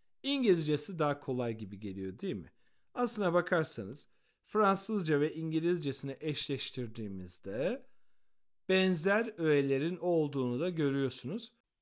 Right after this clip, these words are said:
Türkçe'de tekrar etmek, Fransızca'da répéter, İngilizce'de repeat gibi. Mantığını yakalarsanız, yani çalışma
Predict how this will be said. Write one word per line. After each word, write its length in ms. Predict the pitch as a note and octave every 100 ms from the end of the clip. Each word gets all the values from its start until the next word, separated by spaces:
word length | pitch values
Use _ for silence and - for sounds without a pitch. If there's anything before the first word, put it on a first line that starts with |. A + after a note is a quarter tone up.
| _ _
Türkçe'de 600 | C#4+ C4 - E3 C#3+ E3+ E3+
tekrar 460 | D#3+ C#3 B2 C3+
etmek, 560 | F3+ F#3 F#3 F#3 - _
Fransızca'da 840 | _ D3 D#3 D3 - D#3+ C3+ A#2+ C#3+
répéter, 800 | B2+ C#3+ F3 A#2+ - G#2+ C#3+ C#4+ _ - -
İngilizce'de 800 | D3 D3 C3+ A2 G2 C#3 C#4+ - _ _ _ _ F3+
repeat 580 | A3 A#3 C4+ B3+ -
gibi. 340 | - G#2 E2 - _ _ _ _ _ -
Mantığını 580 | D#3+ F3 F3 F3+ G3 B3+
yakalarsanız, 1000 | F#3 - C#3 D#3 F3 - G2+ A#2 - - -
yani 340 | C#3+ C#3 C3 -
çalışma 840 | - C3 C#3 - C#3+ D#3+ A3+